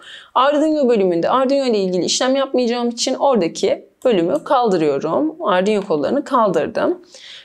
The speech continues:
Ve artık bağlantımızı oluşturabiliriz. Bağlan, seri port deyip çıkan com değerini seçili hale getiriyorum. Bende bir tane değer çıktı ve ismi com altı. Bu şu anlama geliyor.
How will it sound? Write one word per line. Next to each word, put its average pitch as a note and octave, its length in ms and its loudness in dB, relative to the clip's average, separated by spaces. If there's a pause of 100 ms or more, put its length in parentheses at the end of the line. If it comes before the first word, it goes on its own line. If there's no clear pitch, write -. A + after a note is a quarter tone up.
Ve C4+ 60 4
artık C#4+ 380 0
bağlantımızı G#3 560 2
oluşturabiliriz. A3 840 0 (320)
Bağlan, A3 540 2
seri B3+ 540 -2
port D#3 320 -2
deyip C4 340 -2
çıkan C#4+ 400 -2
com C#4 220 2
değerini F#3 260 0
seçili C4+ 320 -2
hale A3 260 2
getiriyorum. D3+ 580 -2 (440)
Bende D4+ 280 4
bir E4 180 2
tane A#3 300 0
değer F3 220 2
çıktı - 240 -2
ve D#4 120 0
ismi D#4 360 -2
com B3+ 260 2
altı. F#3+ 480 -2
Bu F#4 60 -2
şu - 240 0
anlama F3+ 340 0
geliyor. D3 480 -2